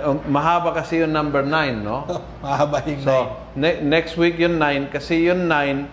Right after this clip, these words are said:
Speaker 1: has three parts. So, nine A, nine B, and nine C.
Speaker 2: Siguro maganda tanungin natin sa kanila, bago dumating doon sa next w-, next week,
Speaker 1: Oo.
Speaker 2: tanungin natin sila, baka gusto nila na magkwento,
Speaker 1: Hmm.
Speaker 2: base doon sa mga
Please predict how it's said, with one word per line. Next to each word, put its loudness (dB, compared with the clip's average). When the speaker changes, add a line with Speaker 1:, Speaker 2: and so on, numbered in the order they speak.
Speaker 1:
has -2
three 2
parts. 2
So, 2
nine 2
A, 2
nine 0
B, 0
and -4
nine -2
C. -6
Speaker 2:
Siguro 2
maganda 2
tanungin 0
natin 0
sa -6
kanila, -2
bago 2
dumating 0
doon -4
sa -6
next -8
w-, -8
next -4
week, -6
Speaker 1:
Oo. 2
Speaker 2:
tanungin 2
natin 0
sila, -4
baka 0
gusto -2
nila 0
na -2
magkwento, -4
Speaker 1:
Hmm. -6
Speaker 2:
base 0
doon -2
sa 0
mga -2